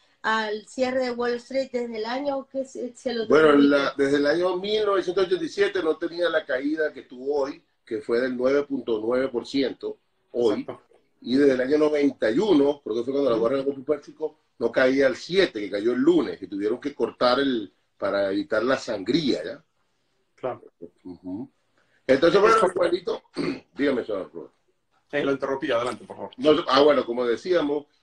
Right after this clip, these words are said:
Speaker 2: nosotros siempre le decimos a mucha gente que nos escribe que igual se caiga la economía o pase lo que pase, vas a tener que pagar renta, porque bajo un puente no puedes vivir, ¿ya?
Speaker 3: Claro.
Speaker 2: Entonces,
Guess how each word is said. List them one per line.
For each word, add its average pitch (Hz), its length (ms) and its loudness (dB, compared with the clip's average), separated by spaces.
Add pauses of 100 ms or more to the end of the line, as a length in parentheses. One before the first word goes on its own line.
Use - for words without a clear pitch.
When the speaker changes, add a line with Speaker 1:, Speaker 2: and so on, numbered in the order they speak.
(220)
Speaker 2:
nosotros 123 280 -4
siempre 170 260 -2
le 165 100 -2
decimos 165 440 -2
a - 20 -10
mucha 143 220 -6
gente 156 320 -6
que 151 100 -6
nos 143 120 -2
escribe 131 680 -2 (920)
que 120 440 0
igual 131 560 2 (560)
se 90 240 -10
caiga 127 260 2
la 147 80 2
economía 143 640 0 (100)
o 95 240 -10
pase 117 220 0
lo 131 100 -2
que 135 100 -2
pase, 123 260 -2
vas 104 160 -2
a 110 60 -6
tener 107 220 -4
que 110 100 -8
pagar 110 440 -2 (800)
renta, 147 640 0 (220)
porque 104 260 -8
bajo 101 240 -2
un 107 100 -12
puente 127 300 0
no 110 120 -4
puedes 92 220 -2
vivir, 160 380 -4 (420)
¿ya? 90 120 -8
Speaker 3:
Claro. 104 160 -8 (320)
Speaker 2:
Entonces, 113 580 2